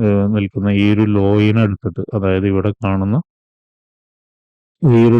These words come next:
ലോയിന് എടുത്തിട്ട് ചിലപ്പോ ക്വിക്ക് ആയിട്ട് മുകളിലോട്ട് പോകാനുള്ള സാധ്യതയുണ്ട്. ഇവിടെ വന്നതിന് ശേഷം മാർക്കറ്റ് മുകളിലോട്ട് വന്ന് നല്ലൊരു സ്ട്രോങ് ആയിട്ട് മൂവ്മെന്റ് തന്നിട്ടുണ്ടെങ്കിൽ അതിലേക്ക് വരുന്ന റീടെസ്റ്റിൽ നിന്ന് നമുക്കൊരു ട്രേഡും കൂടി എടുക്കാം. ഇത് കുറച്ച് റിസ്കി ആണ്,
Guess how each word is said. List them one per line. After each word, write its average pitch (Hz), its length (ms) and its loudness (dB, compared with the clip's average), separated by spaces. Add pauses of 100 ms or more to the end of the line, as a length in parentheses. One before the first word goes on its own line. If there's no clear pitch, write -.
ലോയിന് 107 440 2
എടുത്തിട്ട് 101 400 -4 (280)
ചിലപ്പോ 113 260 0 (320)
ക്വിക്ക് - 340 -4
ആയിട്ട് 110 320 0
മുകളിലോട്ട് 101 500 0
പോകാനുള്ള 98 460 0
സാധ്യതയുണ്ട്. 95 460 -2
ഇവിടെ 95 220 -2
വന്നതിന് 95 360 -4 (120)
ശേഷം 101 320 -2 (600)
മാർക്കറ്റ് 98 540 -2
മുകളിലോട്ട് 98 500 0
വന്ന് 98 200 0
നല്ലൊരു 98 300 0
സ്ട്രോങ് 98 360 -2
ആയിട്ട് 98 220 -2
മൂവ്മെന്റ് 95 360 -4
തന്നിട്ടുണ്ടെങ്കിൽ 98 580 -2
അതിലേക്ക് 107 420 0
വരുന്ന 107 320 0
റീടെസ്റ്റിൽ 104 560 -4
നിന്ന് 98 180 -4
നമുക്കൊരു 98 400 -2
ട്രേഡും 95 320 -2
കൂടി 98 200 -2
എടുക്കാം. 92 240 -4 (540)
ഇത് 131 160 4
കുറച്ച് 123 340 -4 (100)
റിസ്കി - 280 0 (100)
ആണ്, 117 120 2